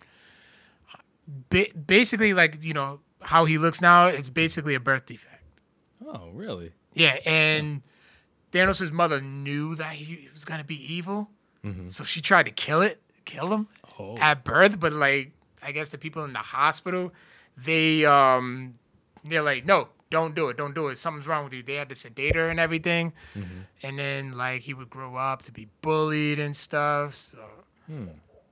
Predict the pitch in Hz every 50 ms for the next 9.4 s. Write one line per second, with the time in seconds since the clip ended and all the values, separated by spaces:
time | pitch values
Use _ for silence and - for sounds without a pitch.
0 | _ _ _ _ 78 80 85 90 87 85 82 85 _ _ _ _ _ _ _ -
1 | - 85 85 87 104 104 - - - 107 101 98 98 98 98 98 95 95 - _
2 | _ - - _ _ - - - - _ - - - - - - - - - -
3 | - - 95 - 113 107 - - - 107 113 113 104 - 113 101 92 98 110 107
4 | 101 104 101 95 98 - - 107 104 98 95 95 95 - 90 90 101 98 92 82
5 | - 98 98 101 95 95 90 - - 113 - - 95 87 - - - 87 85 -
6 | - - - - - 269 262 247 254 233 214 208 214 220 254 285 302 311 320 330
7 | 320 311 294 269 247 220 190 165 151 139 135 - - - 190 202 226 254 254 254
8 | 254 254 247 240 262 269 277 277 - 285 262 226 202 185 170 151 160 147 147 165
9 | 170 175 208 202 196 185 131